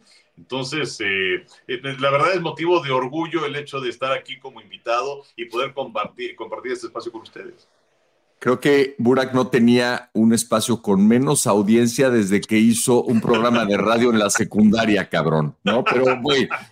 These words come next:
Speaker 2: por eso, por eso lo, lo, lo agradezco mucho, Enrique. Te mando un abrazo, saludos a todos en casa, saludos al buen Toño, que andaba, este, en Monterrey o algo así me dijo, o me inventó, ya no sé si ahora está mintiendo por convivir,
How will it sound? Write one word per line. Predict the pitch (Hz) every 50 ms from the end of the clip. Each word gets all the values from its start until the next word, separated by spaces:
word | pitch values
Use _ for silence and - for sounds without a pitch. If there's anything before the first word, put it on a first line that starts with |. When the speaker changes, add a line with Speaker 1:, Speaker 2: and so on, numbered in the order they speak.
| 143 -
Speaker 2:
por | - 131 135
eso, | 143 139 - 151 131 - - - - -
por | 135 143
eso | 156 - 170 160
lo, | 147 135 123 117 104 101 98 92
lo, | 104 107 104 104 104
lo | 104 107 107
agradezco | 110 110 117 127 131 139 143 123
mucho, | 120 127 127 - 131 117
Enrique. | 110 113 135 131 - 139 135 131
Te | 135 156
mando | 170 202 214 214 220
un | 220 202
abrazo, | 185 175 185 196 185 170 - 175 151
saludos | - - 143 151 170 180 160 -
a | 151 135 -
todos | 160 160 147 - -
en | 120 113
casa, | - - 170 170 160 - 160 147
saludos | - - 107 113 123 127 120 - 110
al | 107 104
buen | 110 117 110 107 -
Toño, | - 151 151 147 143 139 131
que | - 101
andaba, | 92 95 101 101 98 98 92 85
este, | 80 - - - - 80 73 71
en | 71 80
Monterrey | 80 76 - - 87 98 104 101
o | 98
algo | 95 95
así | 87 - 104 95
me | 98 98
dijo, | 110 117 113 - 135
o | - 104
me | 95 92 92
inventó, | 95 107 117 120 - 151 147 147 139 120 -
ya | 101 95
no | 90 90 90
sé | - - 98
si | - - 87 90 87
ahora | 85 87 90 87
está | - - 98
mintiendo | 101 101 92 - 101 101 104 104 95
por | - - 95 98
convivir, | - - 101 107 113 113 127 147 165 -